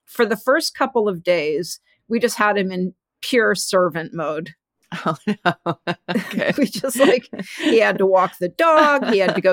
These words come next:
Speaker 1: get us sandwiches when we could eat. I mean, that was the other thing about this flu. I couldn't eat.
Speaker 2: No, I didn't eat anything. I didn't eat any. I had broth. I had broth <laughs> for days. Yeah, that was weird too. Just not
Speaker 1: It was
Speaker 2: eating.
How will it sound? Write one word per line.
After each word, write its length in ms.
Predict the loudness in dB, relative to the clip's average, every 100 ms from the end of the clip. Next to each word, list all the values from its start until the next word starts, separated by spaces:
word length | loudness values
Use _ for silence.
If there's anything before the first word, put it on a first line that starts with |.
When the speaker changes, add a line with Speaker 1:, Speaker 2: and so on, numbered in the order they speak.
| 2
Speaker 1:
get 160 | -2
us 180 | -4 -4
sandwiches 800 | 0 2 2 2 2 4 4 4
when 180 | 2 2
we 80 | 2
could 180 | 2 2
eat. 280 | 0 0 0
I 100 | -2
mean, 160 | 0 2
that 160 | 2 0
was 100 | 0
the 100 | -2
other 160 | -2
thing 160 | -4 -4
about 180 | -2 -4
this 180 | -8 -12
flu. 300 | -6 0 0
I 100 | 0
couldn't 340 | -6 -6 -6 -4
eat. 280 | -2 -2 -6 _ -8
Speaker 2:
No, 260 | 0 4 4
I 100 | 2
didn't 200 | -2 -4
eat 180 | -6 -4
anything. 560 | -6 -8 -8 -8 -10 -8
I 80 | -6
didn't 180 | -6 -6
eat 140 | -4
any. 200 | -4 -4
I 120 | -2
had 180 | -2 -2
broth. 460 | 2 4 2 -2 -20 _ _ _ -6
I 100 | -2
had 220 | -2 -2
broth 360 | 2 2 2 -2
<laughs> 100 | -10
for 180 | -10 -2
days. 540 | 2 2 0 -6 -8
Yeah, 260 | 0 2 4
that 180 | 2 2
was 180 | 0 -2
weird 300 | 2 2 0
too. 520 | 0 0 0 -2 -4
Just 200 | -6 -6
not 300 | 0 2 4
Speaker 1:
It 100 | 4
was 120 | 4
Speaker 2:
eating. 360 | 4 4 0 -6